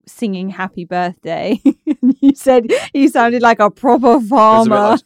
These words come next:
Speaker 2: like, "Happy birthday to
Speaker 1: He
Speaker 2: you."
Speaker 1: really doesn't. He really doesn't.
Speaker 2: Yeah, it's not that strong, but
Speaker 1: I'm from Torquay, by the way, in Devon.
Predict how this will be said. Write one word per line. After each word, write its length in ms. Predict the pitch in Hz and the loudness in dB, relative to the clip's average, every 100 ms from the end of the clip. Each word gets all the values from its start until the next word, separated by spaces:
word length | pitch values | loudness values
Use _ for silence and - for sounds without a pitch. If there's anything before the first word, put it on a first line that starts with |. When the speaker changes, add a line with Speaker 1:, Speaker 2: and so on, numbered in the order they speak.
| - | -8
Speaker 2:
like, 100 | 262 - | -10 -10
"Happy 400 | 110 117 - 120 | -8 -8 -8 -8
birthday 800 | 123 143 143 135 120 123 127 123 | -4 -4 -4 -10 -8 -6 -6 -10
to 260 | 131 165 180 | -8 -6 -4
Speaker 1:
He 180 | 269 277 | -4 -2
Speaker 2:
you." 100 | 320 | 0
Speaker 1:
really 440 | 392 403 339 294 | 2 2 4 2
doesn't. 720 | - 294 320 240 165 165 160 240 | 4 2 2 0 -2 -4 -4 0
He 200 | 277 269 | 0 0
really 560 | 247 294 339 359 240 | -4 0 2 2 0
doesn't. 680 | 226 247 240 202 190 214 269 _ _ _ _ | -4 -6 -8 -12 -14 -16 -18 _ _ _ _
Speaker 2:
Yeah, 80 | - | -16
it's 80 | 113 | -12
not 120 | 95 | -12
that 160 | 87 - | -12 -18
strong, 200 | 110 - 120 | -18 -16 -12
but 80 | 117 | -4
Speaker 1:
I'm 160 | 247 262 | -2 -2
from 200 | 302 254 | -4 -4
Torquay, 380 | 254 196 - 170 | -4 -6 -8 -12
by 160 | 156 156 | -10 -10
the 80 | 160 | -10
way, 160 | 170 | -10
in 100 | 170 | -12
Devon. 480 | 175 175 - 170 175 | -12 -14 -14 -16 -16